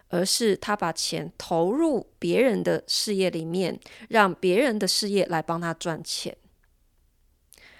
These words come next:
好，E B S I这个四个象限哈，理论，他想要告诉大家的是说，我们要追求财富，我们怎么样让自己变有钱，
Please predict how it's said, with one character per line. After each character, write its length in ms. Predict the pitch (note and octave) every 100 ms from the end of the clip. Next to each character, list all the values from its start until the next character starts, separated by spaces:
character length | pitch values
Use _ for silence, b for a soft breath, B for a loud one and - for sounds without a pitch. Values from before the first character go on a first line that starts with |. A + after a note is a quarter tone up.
| b b b
好 300 | - F#3 E3+
，E 140 | - E4
B 180 | F4 D#4+
S 200 | G#3+ G3+
I 300 | G3+ G3+ G3+ _ _ _ _ _ _ _ _ -
这 120 | D4+
个 140 | A#3+
四 260 | - - D4+
个 160 | G#3
象 320 | F#3 - G#3 F#3+
限 300 | - F#3 F3
哈， 260 | F3 D#3+ - _ -
理 260 | F3 - E3
论， 320 | C#4 B3 F#3+ b b b _ -
他 240 | - D#4 E4+
想 280 | - - E3
要 400 | F3+ G#3 F#3 F3+ _
告 180 | C4 A3
诉 160 | A#3 G#3+
大 180 | G3
家 180 | F#3+ F3+
的 120 | E3+
是 200 | - F#3
说， 440 | F3+ - E3+ F3 E3+
我 160 | F#3+ E3+
们 420 | E3+ E3 E3+ G#3 b b b b
要 180 | C#4 C4
追 240 | B3 B3
求 220 | A#3+ E3
财 280 | - F3 E3
富， 300 | - G#3 F3+
我 100 | F#3+
们 240 | E3+ F3 F3+
怎 140 | - E3+
么 60 |
样 180 | A#3+ B3+
让 140 | A#3+
自 100 | A#3
己 100 | G3+
变 300 | F3 A#3+ F#3
有 160 | E3 D#3
钱， 360 | - - D3+